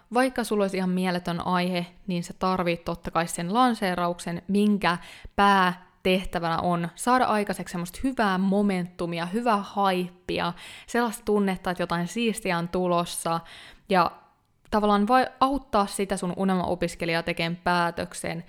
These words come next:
ja tietysti myös olen sitoutuneempi sitten, kun hän sinne kurssille liittyy. Eli jos sä saat tämmöistä hyvää pöhinää, hyvää haippia aikaiseksi sen lanseerauksen aikana, niin mä väitän, että ne sun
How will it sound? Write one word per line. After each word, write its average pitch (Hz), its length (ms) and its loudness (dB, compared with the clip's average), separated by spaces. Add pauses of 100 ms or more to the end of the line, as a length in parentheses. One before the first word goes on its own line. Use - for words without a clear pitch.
(340)
ja 175 160 2 (160)
tietysti 262 580 0
myös 180 520 0
olen 175 320 2
sitoutuneempi 165 840 -2
sitten, 165 380 -8
kun 165 160 -6
hän 165 180 -8
sinne 170 240 -12
kurssille 165 520 -4
liittyy. 170 560 -4 (180)
Eli 170 300 0
jos 262 200 4
sä 226 60 -6
saat 202 180 0
tämmöistä 180 320 -6
hyvää 240 260 0
pöhinää, 202 500 0
hyvää 185 240 0
haippia 180 440 0
aikaiseksi 170 480 -4 (340)
sen 175 200 -2
lanseerauksen 175 720 -2
aikana, 175 440 -2
niin 165 120 -4
mä 165 200 -4
väitän, 175 360 0
että 175 180 -8
ne 175 40 -8
sun 170 240 -8